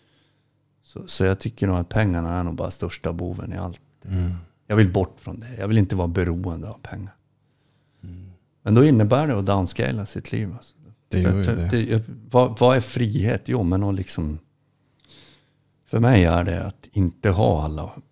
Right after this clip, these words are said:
Speaker 1: alla åtaganden och alla ansvar och allt sådär. Jag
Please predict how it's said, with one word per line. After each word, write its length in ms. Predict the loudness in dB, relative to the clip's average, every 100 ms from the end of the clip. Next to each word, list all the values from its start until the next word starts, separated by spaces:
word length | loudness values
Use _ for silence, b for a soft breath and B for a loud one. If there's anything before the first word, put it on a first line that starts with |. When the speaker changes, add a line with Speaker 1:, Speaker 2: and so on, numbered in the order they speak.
| -10
Speaker 1:
alla 300 | -8 -6 -6
åtaganden 840 | -6 -8 -2 -2 -2 -4 -4 -6
och 160 | -6 -6
alla 380 | -6 -6 -8 -10 -14 _
ansvar 760 | -6 -2 0 -2 -4 -6 -4 -6
och 260 | -6 -6 -6
allt 340 | -8 _ -20 _ _ _
sådär. 760 | -14 -12 -6 -6 -6 -8 -12 -4
Jag 180 | -4